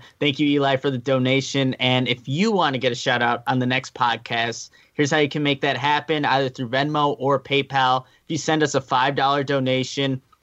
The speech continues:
we'll give you a shout-out on the next podcast. When you send us that donation, put down your name and where you're from so Will and I, and maybe Brandon, will give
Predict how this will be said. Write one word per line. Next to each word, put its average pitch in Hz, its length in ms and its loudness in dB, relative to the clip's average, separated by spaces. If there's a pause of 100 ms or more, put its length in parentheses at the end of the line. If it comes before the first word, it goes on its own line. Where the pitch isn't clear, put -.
we'll 143 120 0
give 180 180 2
you 190 60 2
a - 20 0
shout-out 190 280 2
on 190 100 0
the 185 60 0
next 185 260 -2
podcast. 165 680 -2 (260)
When 135 140 0
you 131 60 -2
send 208 300 0
us 190 100 2
that 139 240 2
donation, 127 540 -6
put 151 200 -12
down 139 200 4
your 120 80 6
name 165 480 -6
and 135 160 -8
where 135 120 -2
you're 175 240 -2
from 131 380 0
so - 160 -4
Will 139 320 0
and 151 100 0
I, 127 360 0 (240)
and 123 120 -4
maybe 185 240 0
Brandon, 151 580 0
will 135 100 0
give 143 260 0